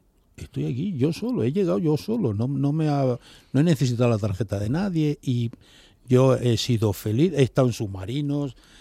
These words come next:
eh, bueno, creo que he hecho cosas en, en mi vida que son, eh, que no hace mu-, muchas personas, ¿no? Entonces, yo sí me considero un afortunado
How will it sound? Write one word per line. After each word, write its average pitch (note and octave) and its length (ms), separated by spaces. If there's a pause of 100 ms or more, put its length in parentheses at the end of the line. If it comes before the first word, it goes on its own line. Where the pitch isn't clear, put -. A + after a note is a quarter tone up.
(240)
eh, - 160
bueno, B2 340
creo G#2+ 280
que G#2 80
he G#2 40
hecho G2+ 180
cosas G2+ 360
en, B2 200
en A2+ 240
mi A2+ 140
vida B2 340
que C#3 120
son, A2 360 (420)
eh, G#2 280
que G2+ 140
no A2 280
hace A2 720
mu-, A#2+ 520
muchas G#2+ 840
personas, G#2+ 580
¿no? B2 140
Entonces, A2+ 280 (400)
yo B2 120
sí D3 100
me C3+ 120
considero G#2+ 360
un G#2+ 80
afortunado A2 560